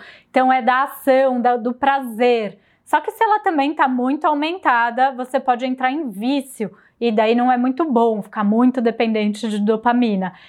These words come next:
E quando ela tá diminuída, você vai ficar mais desmotivado e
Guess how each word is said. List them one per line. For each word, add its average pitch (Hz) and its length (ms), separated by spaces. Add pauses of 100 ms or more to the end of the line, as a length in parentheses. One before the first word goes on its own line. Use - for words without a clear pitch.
(100)
E 349 80
quando 349 240
ela 285 160
tá 285 160
diminuída, 277 760
você 262 140
vai 247 160
ficar 247 260
mais 233 300
desmotivado 226 1000 (320)
e 226 440